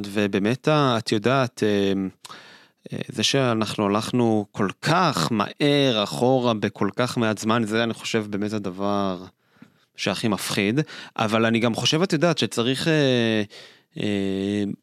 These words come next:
אולי איזושהי מילת סיכום בנושא הזה, זאת אומרת, אני חושב שצריך לזכור שבהרבה מאוד, עדיין, עם כל ההתקדמות המדהימה שהייתה בישראל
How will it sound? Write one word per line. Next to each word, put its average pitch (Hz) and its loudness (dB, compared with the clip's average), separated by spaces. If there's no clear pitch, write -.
אולי 170 0
איזושהי 180 0
מילת 160 2
סיכום 180 2
בנושא 139 2
הזה, 113 2
זאת - -6
אומרת, 110 0
אני 113 0
חושב 123 -4
שצריך 131 -2
לזכור 131 2
שבהרבה 117 0
מאוד, 135 2
עדיין, 143 2
עם 120 0
כל 139 2
ההתקדמות 131 0
המדהימה 117 2
שהייתה 120 2
בישראל 117 2